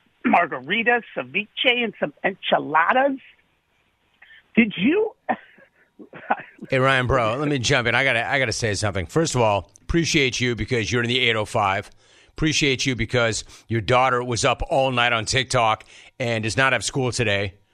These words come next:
Speaker 2: So you, like Joey Porter Junior, had to move out of the way. Bro, th-, this whole thing about I'm inviting you and D J,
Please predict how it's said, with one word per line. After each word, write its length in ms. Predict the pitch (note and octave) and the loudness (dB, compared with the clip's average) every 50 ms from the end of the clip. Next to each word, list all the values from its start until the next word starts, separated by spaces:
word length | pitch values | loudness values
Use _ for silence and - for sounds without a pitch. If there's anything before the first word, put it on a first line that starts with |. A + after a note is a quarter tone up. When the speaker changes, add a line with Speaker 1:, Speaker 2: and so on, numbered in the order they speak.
| _ _ _ _ _ _ _ | _ _ _ _ _ _ _
Speaker 2:
So 320 | - - - - C#3 A#2+ | -6 -4 -2 0 0 0
you, 240 | G#2+ G#2+ A2 A#2+ B2 | 0 0 -2 -2 0
like 460 | A#2 A2+ A2+ A2+ G#2+ G#2 - - - _ _ - | 0 0 0 0 0 -2 -6 -14 -20 _ _ -10
Joey 320 | F2+ - A#2 C#3 C3 B2 | -4 -2 0 0 0 0
Porter 280 | A2 - - C3 A#2 A2 | 0 0 0 0 0 -2
Junior, 320 | - G#2 B2 A#2 A2+ G#2+ | -2 -2 -2 0 0 0
had 120 | G2+ A2 A2 | 0 0 0
to 60 | G2+ | -2
move 240 | F#2+ G#2 A2+ A2 G2+ | -2 -4 -2 0 2
out 140 | G#2 G#2+ | 2 2
of 40 | G#2 | 0
the 80 | G2 F#2+ | -2 -2
way. 280 | G2 F#2+ F#2+ G2 G2 - _ _ - B3+ - - _ _ _ _ _ _ _ _ | 0 0 0 -2 -2 -6 _ _ -20 -20 -20 -20 _ _ _ _ _ _ _ _
Bro, 380 | - F#3+ F#3+ F3 D3 C#3+ - - _ _ _ _ _ _ _ _ _ _ - | -2 0 2 2 0 -2 -6 -12 _ _ _ _ _ _ _ _ _ _ -16
th-, 240 | - C3 D#3 E3 E3+ | -14 -12 -10 -6 -4
this 160 | F#3+ F#3+ - | -4 -2 0
whole 160 | F3+ A3 A#3+ | 2 2 2
thing 180 | A#3 - A#3 A3+ | 0 0 -2 0
about 280 | G3 E3+ D#3+ D#3 D3 - _ _ - | 0 0 0 0 -2 -6 _ _ -2
I'm 220 | C3+ D3+ D#3 E3 | -2 -2 -2 -2
inviting 680 | D3+ D3+ C#3+ C3 G#2 F#2+ C#3+ D3+ E3 D#3 D3+ C#3+ C3 B2 | -2 -4 -4 -2 0 2 2 2 2 0 0 -2 -2 -2
you 540 | A#2+ B2+ C3+ C3 A2 G2+ G2 G2 F#2+ - _ _ _ _ _ _ | -2 0 0 0 -2 -4 -4 -6 -8 -10 _ _ _ _ _ _
and 260 | - B2 B2 A#2+ G#2+ D#2+ | -4 -2 -2 -2 -2 -2
D 240 | A#2 B2+ B2+ C3 A#2+ | 0 0 0 0 0
J, 500 | - G2+ G#2+ F#2 F2 E2 D#2 C#2 - | -2 -2 -2 -2 -4 -4 -8 -10 -14